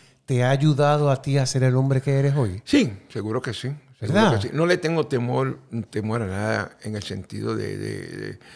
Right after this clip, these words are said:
Speaker 2: yo respeto para que me respeten.
Speaker 1: Y, y pienso que esa fortaleza de la que tú hablas, además del respeto, también habla de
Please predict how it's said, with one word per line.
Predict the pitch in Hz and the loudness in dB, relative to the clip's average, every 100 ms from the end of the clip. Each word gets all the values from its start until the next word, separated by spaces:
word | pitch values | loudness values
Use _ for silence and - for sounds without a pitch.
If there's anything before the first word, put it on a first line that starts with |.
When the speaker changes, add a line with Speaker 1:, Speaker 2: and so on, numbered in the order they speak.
| - - | -20 -4
Speaker 2:
yo | 131 | -2
respeto | 127 131 107 117 | -2 -4 -6 -6
para | 110 85 | -8 -8
que | |
me | 90 | -12
respeten. | 90 92 - - - _ _ _ _ _ _ _ - - - - _ | -12 -14 -16 -20 -20 _ _ _ _ _ _ _ -20 -20 -20 -20 _
Speaker 1:
Y, | 170 214 170 | -10 -2 -2
y | |
pienso | 160 165 196 - 226 | 0 2 2 0 -2
que | 226 | -2
esa | 220 208 | 0 -2
fortaleza | - 180 170 160 165 175 | 0 -2 0 0 2 2
de | 151 | 2
la | 139 | 2
que | 131 | -2
tú | 139 139 | 0 0
hablas, | 139 127 | 2 -2
además | 120 104 104 120 139 | 0 0 2 2 2
del | 160 156 | 2 2
respeto, | 160 - 165 151 135 | 0 0 -2 -2 -2
también | - 123 117 131 156 | -2 -4 -2 -4 -2
habla | 170 175 170 | -4 -2 -2
de | 147 120 123 117 | -4 0 0 0